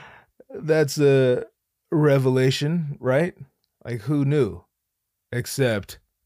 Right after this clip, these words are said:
everyone. But no, exercise is one of those weird fucking things that it's like, especially if you're depressed, I won't speak for you, I'll speak for me. When I'm depressed, the last goddamn thing I wanna do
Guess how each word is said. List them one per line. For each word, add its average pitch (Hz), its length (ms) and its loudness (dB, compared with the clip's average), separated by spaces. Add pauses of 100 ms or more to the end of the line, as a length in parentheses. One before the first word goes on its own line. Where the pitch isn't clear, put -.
(320)
everyone. 104 800 -6 (1200)
But 117 100 -8
no, 135 120 0
exercise 147 760 0
is 120 220 -4
one 139 220 0
of 147 80 2
those 127 200 4
weird 135 480 0 (220)
fucking 143 540 -6
things 127 460 -2
that 117 280 -4
it's 113 240 -8
like, 127 300 -4 (360)
especially 170 520 -2
if 139 120 0
you're 151 140 0
depressed, 147 540 -2
I 131 60 -4
won't 135 140 0
speak 113 220 -8
for 101 140 -10
you, 90 120 -6
I'll 90 60 -8
speak - 300 -12
for 87 100 -10
me. 67 240 -12 (800)
When 123 260 -2
I'm 175 220 0
depressed, 165 640 -2 (140)
the 101 180 -2
last 113 960 -2
goddamn 95 540 -2
thing 92 200 -6
I 90 100 -4
wanna 90 260 -4
do 82 420 -8